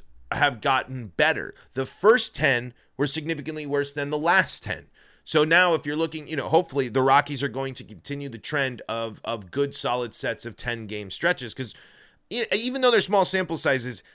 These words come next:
ten, ten games, it gives you a good snapshot of where a team is at currently in a season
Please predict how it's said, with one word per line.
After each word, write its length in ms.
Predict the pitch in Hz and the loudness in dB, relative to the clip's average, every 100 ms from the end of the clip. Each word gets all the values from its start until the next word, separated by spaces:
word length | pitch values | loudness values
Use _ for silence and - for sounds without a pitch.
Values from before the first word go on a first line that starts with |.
| _ | _
ten, 380 | - 240 262 196 - | 2 4 4 -2 0
ten 260 | 220 254 | 2 2
games, 500 | 185 165 175 208 180 160 | 0 0 0 -2 -4 -6
it 260 | 147 123 | -8 -8
gives 340 | 101 180 160 143 | -2 0 -2 -4
you 160 | 165 | -4
a 140 | 143 147 117 - | -2 -4 -6 2
good 400 | 165 180 165 - _ _ | 4 6 4 -4 _ _
snapshot 920 | - - 147 165 180 - - 147 156 135 | -6 -4 0 0 0 0 0 0 0 -2
of 140 | 117 | -4
where 220 | 131 143 | 2 2
a 80 | 127 | 2
team 400 | - 147 147 139 | -2 -6 -6 -6
is 160 | - 113 | -6 -2
at 280 | 113 107 - | 0 0 -2
currently 420 | - 123 107 107 | -4 -4 -4 -8
in 80 | 101 | -8
a 60 | |
season 500 | 98 - 95 90 95 | -6 -6 -8 -10 -14